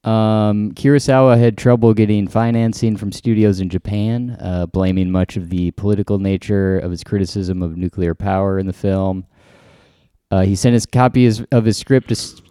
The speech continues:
to Steven Spielberg, who liked it and helped get a deal, uh, with Warner Brothers.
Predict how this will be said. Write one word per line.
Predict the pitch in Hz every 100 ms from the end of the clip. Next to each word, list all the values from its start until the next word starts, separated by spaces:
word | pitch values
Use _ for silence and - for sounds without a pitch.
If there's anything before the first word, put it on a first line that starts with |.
| 120
to | - 120
Steven | - 135 131 117
Spielberg, | - 156 156 135 139 143
who | 120 113
liked | 117 117 -
it | 123 117 _ _
and | 101 98
helped | 104 98 -
get | 98
a | 90
deal, | 95 92 92 92 90 -
uh, | 90 85 85 85 82 85
with | - - -
Warner | 120 135
Brothers. | 131 135 135 131 120 -